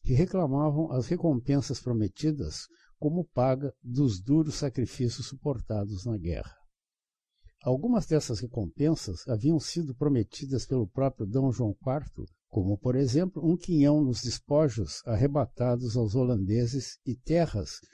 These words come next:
nas zonas devolutas da capitania. Uma vez que os despojos já não existiam, os senhores de engenho haviam rapidamente empalmado o melhor deles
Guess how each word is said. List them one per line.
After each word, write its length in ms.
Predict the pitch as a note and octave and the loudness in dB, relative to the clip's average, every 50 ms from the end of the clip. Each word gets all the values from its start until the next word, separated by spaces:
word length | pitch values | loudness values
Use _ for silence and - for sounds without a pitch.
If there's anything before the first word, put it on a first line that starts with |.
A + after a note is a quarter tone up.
| _ _ _ _ | _ _ _ _
nas 220 | C3+ C#3 C#3 B2 G2 | 2 2 4 4 6
zonas 340 | C3 C#3 C#3 C3+ A#2 G2 | 6 4 6 4 4 2
devolutas 720 | A2+ D#3 D#3 C#3+ D#3 D3+ A#2+ C3 C#3 C3+ - - C#3+ A#2+ A#2+ | 2 2 4 4 4 4 4 4 2 2 2 0 -2 -2 -2
da 100 | C#3+ B2+ | -4 -4
capitania. 720 | - C#3 A#2 - - - C3 B2+ A2 G2+ D2+ G#1+ - - _ _ _ _ _ _ _ _ - | -4 -4 -6 -6 -4 -4 -2 0 0 0 -2 -2 -6 -10 _ _ _ _ _ _ _ _ -6
Uma 240 | A2+ A2+ A#2+ B2 | -2 0 0 2
vez 280 | B2 C#3 G#3 A#3 A3 - | 2 2 0 0 0 -2
que 80 | - D3+ | -4 -4
os 80 | A#2+ | -4
despojos 580 | G#2 F#2 - - - - C#3 C3 B2 G#2+ G2+ F2 | -4 -6 -8 -8 -4 0 0 0 0 0 -2 -2
já 160 | G2+ A2 F#2+ | 0 0 2
não 240 | G#2 C3 D3+ D3+ C#3 | 4 4 4 4 4
existiam, 640 | G#2+ - - - - - - - E3 E3 C#3+ F2+ - - _ _ _ _ _ _ _ - | 2 0 -4 -8 -12 -12 -8 -4 -2 -2 -2 -2 -6 -10 _ _ _ _ _ _ _ -2
os 160 | A#2 A#2 - | -2 0 0
senhores 480 | - - D#3+ D#3 D3+ D3 D#3 D3+ C#3 C3+ | 0 2 4 6 6 6 6 4 4 2
de 100 | D#3 E3+ | 2 2
engenho 480 | E3+ C#3 A#2+ C3+ D#3 E3 F3+ F3+ E3 - _ _ _ _ - | 2 4 4 4 4 4 2 0 -2 -6 _ _ _ _ -4
haviam 400 | C#3 C3+ A2+ - C#3+ D3+ C3+ A2 | -2 -2 2 4 6 6 6 4
rapidamente 880 | G2+ - E3 F3+ F#3 - F3+ D3 C#3 A#2+ A#2 B2+ C#3 D3+ D3 - - - | 2 2 0 0 0 -2 -2 0 2 4 4 6 4 4 2 -2 -6 -2
empalmado 840 | - D#3+ F3+ - - F#3 C#3+ A2+ F#2+ F#2+ A2 B2+ D3+ D3+ C#3 - - - | 0 0 0 0 2 2 2 4 4 2 2 2 2 0 -2 -4 -6 -2
o 80 | D3+ E3+ | 0 2
melhor 440 | F3+ E3 C#3+ A#2 A2 A2+ G2+ F#2 G2 | 4 4 4 6 4 4 4 2 0
deles 600 | G#2 A2+ D3 E3+ F3 D#3 A2+ F#2+ F2+ - - - | 0 2 2 2 2 2 0 -4 -6 -8 -12 -16